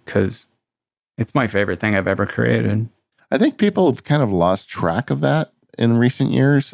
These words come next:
Speaker 2: about
Speaker 1: Yeah.
Speaker 2: how much of this stuff you can automate and, like, services. People aren't thinking about it as much, but with, like, the recent version, uh, of Mac O S, they've kind of added services to the Finder now, you know?
Speaker 1: Yeah,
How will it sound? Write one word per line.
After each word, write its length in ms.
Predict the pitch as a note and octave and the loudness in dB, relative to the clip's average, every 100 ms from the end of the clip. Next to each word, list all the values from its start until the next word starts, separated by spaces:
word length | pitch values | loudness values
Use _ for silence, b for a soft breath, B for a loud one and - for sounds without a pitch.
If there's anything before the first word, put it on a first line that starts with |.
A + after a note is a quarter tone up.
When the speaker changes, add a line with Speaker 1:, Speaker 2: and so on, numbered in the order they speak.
| - | -6
Speaker 2:
about 420 | F#2+ F2+ E2+ - | 0 0 0 -2
Speaker 1:
Yeah. 260 | D3+ D3+ D3 - | 0 2 0 -4
Speaker 2:
how 80 | - | -2
much 160 | A2 A2 | 0 0
of 60 | - | -2
this 140 | G#2+ | -2
stuff 200 | - G#2 | -2 -2
you 100 | G#2+ | 0
can 120 | G#2 | 2
automate 500 | F#2+ G#2 A2 G#2+ - | 2 2 2 0 0
and, 220 | - F2 E2 | 0 2 2
like, 180 | F2+ | 0
services. 880 | - - A2 B2 A#2 B2+ B2 A#2+ - _ _ _ _ _ _ _ _ | -4 0 2 2 0 0 2 0 -6 _ _ _ _ _ _ _ _
People 220 | B2 A#2 | -2 0
aren't 160 | A#2 G2+ | 0 0
thinking 260 | G#2+ A2 A#2 | -2 0 0
about 160 | B2 | 0
it 40 | B2 | 0
as 140 | A#2+ | 0
much, 200 | B2 - | -2 -2
but 200 | C#3 - | -4 -2
with, 220 | A2 G#2 | 0 0
like, 260 | G#2 F#2 - | 0 -2 0
the 180 | G2+ F2+ | 2 4
recent 400 | G2 G#2+ A#2+ F#2 | 2 0 0 2
version, 460 | F#2 G2 G2+ F#2+ | 2 2 0 2
uh, 320 | D2+ C#2 A1+ G1+ | 2 2 -2 -4
of 220 | - D#2+ D2+ | 0 0 2
Mac 320 | E2+ G#2 - | 0 0 0
O 200 | A2+ A#2 | 0 2
S, 200 | A#2 - | 0 0
they've 300 | F2+ F2 - b b b - | 0 0 -6 b b b -8
kind 260 | - B2 | 0 2
of 100 | A#2 | 2
added 360 | F#2 D2 F#2+ G#2+ | 0 0 0 0
services 680 | - G#2 G#2+ A2+ - A#2+ - | 0 0 2 2 2 -2 0
to 60 | |
the 100 | D#2 | -2
Finder 440 | C#2 - E2+ G#2+ A#2+ | 0 0 2 2 2
now, 400 | C3 C#3+ C#3+ C#3+ _ - | 2 2 0 -2 _ -4
you 100 | F#2+ | 2
know? 220 | F#2 G2+ | 4 4
Speaker 1:
Yeah, 340 | A2+ F#2+ G#2+ | 2 -2 -6